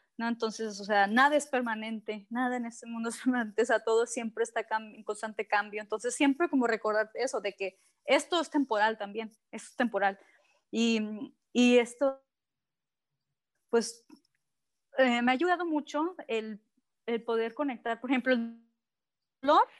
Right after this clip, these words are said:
es un gra-, es un gran maestro, ¿no? Para mí, para empezar, porque el tener dolor crónico,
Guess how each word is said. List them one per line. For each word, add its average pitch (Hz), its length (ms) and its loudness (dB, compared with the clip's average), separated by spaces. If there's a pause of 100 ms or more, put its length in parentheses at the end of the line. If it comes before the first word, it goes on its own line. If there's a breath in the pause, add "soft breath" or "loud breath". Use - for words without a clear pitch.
(360 soft breath)
es 262 180 -2
un 269 220 0
gra-, 214 240 -8 (140)
es 233 200 -4
un 254 60 -4
gran 240 200 0
maestro, 196 440 -4
¿no? 254 260 -4
Para 208 140 -8
mí, 190 260 -10
para 196 120 2
empezar, 196 420 -2
porque 202 380 -2
el 214 100 -2
tener 262 220 4
dolor 330 280 2
crónico, 285 540 0